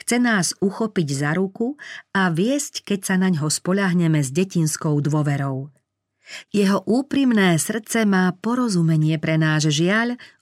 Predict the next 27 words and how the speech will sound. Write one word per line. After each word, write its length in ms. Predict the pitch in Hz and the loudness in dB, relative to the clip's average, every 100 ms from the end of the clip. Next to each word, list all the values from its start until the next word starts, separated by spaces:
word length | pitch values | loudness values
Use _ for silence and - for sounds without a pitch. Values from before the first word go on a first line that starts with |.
| - | -2
utrpenie 720 | 190 196 190 185 170 165 165 | 0 -2 -2 0 2 2 0
a 200 | - 151 | 0 -2
starosti. 680 | - 160 156 139 - 147 131 _ _ _ _ - - | 0 0 0 -2 -4 -6 -8 _ _ _ _ -18 -8
Miluje 400 | - 208 240 254 | 0 2 4 2
nás 320 | 233 214 196 165 | 4 2 2 0
večnou 400 | 208 - 233 220 | -2 -2 0 0
láskou 640 | 208 214 - - 156 147 - - | 2 0 0 -2 -2 -2 -6 -8
a 160 | - 165 | -4 -2
obklopuje 640 | 226 - 285 277 247 214 | -2 -2 -2 0 0 0
svojou 480 | 180 175 175 160 151 | 0 0 2 2 2
dobrotou 720 | 147 196 226 220 220 220 226 | 2 0 0 -2 -4 -4 -4
a 80 | - | -4
súcitom. 800 | 208 - 202 190 156 151 143 147 - _ _ _ _ _ - - | -2 0 0 0 -2 -2 -6 -8 -14 _ _ _ _ _ -20 -10
Smieme 480 | - 180 175 175 185 | -2 2 4 4 2
sa 160 | - 165 | 0 -2
primknúť 720 | - 175 185 190 170 156 - | 0 2 2 2 2 2 0
k 60 | - | 0
nemu 280 | 175 180 170 - | 2 4 2 0
celým 480 | - 196 226 226 | -2 -2 0 -2
srdcom 720 | 185 165 151 - 151 139 180 202 - - - | 0 -2 -4 -4 -2 0 -2 -4 -12 -16 -4
a 100 | 175 151 | -2 -2
celý 440 | - 294 330 226 | -2 0 2 2
deň 240 | 175 170 - | 2 0 0
uvažovať 720 | 220 233 214 214 196 - - | -2 -2 -2 -2 -2 -4 -2
o 80 | 185 | 2
jeho 220 | 190 180 | 2 2
milosti. 640 | 185 170 151 - - 147 | 2 4 2 0 -4 -8